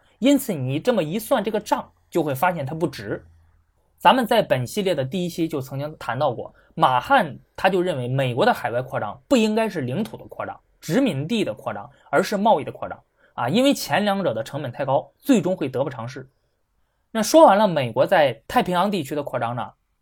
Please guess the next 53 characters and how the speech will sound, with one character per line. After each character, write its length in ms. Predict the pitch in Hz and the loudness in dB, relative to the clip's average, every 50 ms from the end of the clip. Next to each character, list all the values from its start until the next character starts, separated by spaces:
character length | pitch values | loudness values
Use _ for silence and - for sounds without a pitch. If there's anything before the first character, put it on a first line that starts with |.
| _ _ | _ _
咱 160 | - - 131 | -2 0 0
们 80 | 170 196 | 0 0
就 80 | 196 170 | 2 2
来 120 | 156 160 | 2 2
说 220 | 160 - 202 196 | 2 0 0 2
一 100 | 175 139 | 2 0
下 240 | 131 135 151 131 - - _ _ _ _ _ | -2 -4 -4 -6 -8 -10 _ _ _ _ _
美 240 | - 160 151 143 131 | -2 0 2 2 2
国 180 | 127 139 151 170 | 2 0 0 2
在 200 | - 220 202 196 | 4 4 4 6
另 220 | 214 294 330 240 | 6 6 6 6
一 40 | 160 | 2
个 140 | 127 123 113 | -2 -4 -6
地 120 | 120 107 | -6 -8
区， 240 | 98 - - - - _ _ | -10 -12 -16 -20 -20 _ _
拉 280 | - - 233 262 269 302 | 0 4 4 6 6 4
美 220 | 277 170 117 95 | 2 2 -4 -8
地 180 | 98 - 165 143 | -6 -4 -2 -2
区 140 | 131 - 127 | -2 -4 -8
的 100 | 117 104 | -8 -8
扩 200 | - - 110 98 | -10 -10 -12 -12
张。 100 | 95 - _ _ _ _ _ _ _ _ _ _ _ _ | -12 -16 _ _ _ _ _ _ _ _ _ _ _ _
美 200 | - 185 185 175 | 4 6 6 8
国 140 | 160 233 285 | 10 10 10
在 180 | 285 320 269 | 10 8 4
一 280 | 220 - - 240 262 277 | 4 2 2 0 2 4
八 160 | - 269 269 | 6 6 6
九 180 | 214 - 139 117 | 4 4 -2 -2
零 160 | 123 185 214 | -2 -2 -2
年 160 | 202 185 190 | -2 -2 -4
实 180 | 185 - 185 180 | -4 -4 -6 -6
行 140 | 175 180 175 | -6 -6 -6
的 100 | 170 160 | -6 -4
麦 200 | 175 196 180 147 | -2 -2 -2 -2
金 160 | 135 175 160 | -4 -4 -4
莱 120 | 143 147 | -4 -4
关 200 | 165 - 175 175 | -4 -4 -4 -4
税 120 | 170 170 139 | -4 -6 -6
法 220 | 131 196 95 107 | -6 -8 -6 -6
案 160 | 135 139 - - _ _ | -6 -6 -8 -10 _ _
和 260 | _ - - 156 185 | _ -2 2 2 4
在 140 | 196 220 180 | 4 4 2
一 240 | 170 180 220 220 226 | 0 0 -4 -4 0
八 180 | - 208 202 | 0 0 0
九 180 | 220 - - - | 0 -2 -6 -10
四 240 | - - - 294 285 | -12 -4 -2 -2 -2
年 200 | 175 120 98 - | -2 -2 -6 -10
实 180 | - - - 139 | -8 -6 -6 -6
行 140 | 147 143 131 | -4 -4 -4
的 140 | 123 104 113 135 | -4 -4 -6 2
威 180 | 180 233 240 208 | 4 4 4 4
尔 100 | 151 120 | 2 -2
逊· 220 | - - 190 175 | -6 -8 -10 -10